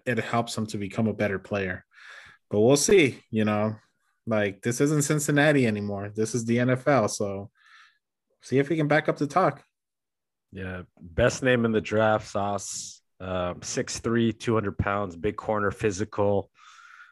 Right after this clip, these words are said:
Speaker 2: Um, I think, I think that's a great pick. I think that, <laughs> um, I think that fills a need for the Giants. Um, it helps them in terms of their defense.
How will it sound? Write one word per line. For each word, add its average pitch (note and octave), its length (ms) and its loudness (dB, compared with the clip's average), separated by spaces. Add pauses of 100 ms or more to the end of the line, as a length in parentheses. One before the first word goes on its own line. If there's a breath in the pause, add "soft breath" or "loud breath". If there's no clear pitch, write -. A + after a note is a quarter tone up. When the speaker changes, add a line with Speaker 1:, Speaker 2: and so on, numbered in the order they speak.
(160 loud breath)
Speaker 2:
Um, F#2 720 -4 (1000 soft breath)
I E3+ 80 2
think, D4+ 220 -4
I D#3+ 80 4
think D#4 200 -2
that's D4 160 -2
a D3+ 40 -2
great C3+ 220 4
pick. G2+ 220 0 (840 soft breath)
I G2+ 100 -10
think A#2 340 -2
that, G#2 320 4 (180)
<laughs> - 0 -
um, F#2+ 480 -2 (1200 loud breath)
I G#2 80 -6
think A#2+ 180 -2
that A2+ 200 4
fills G#2+ 340 0
a G#2 80 0
need G#2 200 -2
for - 120 -8
the F2+ 100 -8
Giants. G2+ 640 -2
Um, F#2 500 -2
it F#2 80 -4
helps G2+ 300 -4
them G2 180 0
in F#2 80 -6
terms F2+ 280 -6
of F2 100 -2
their F2 80 -2
defense. F#2 720 -6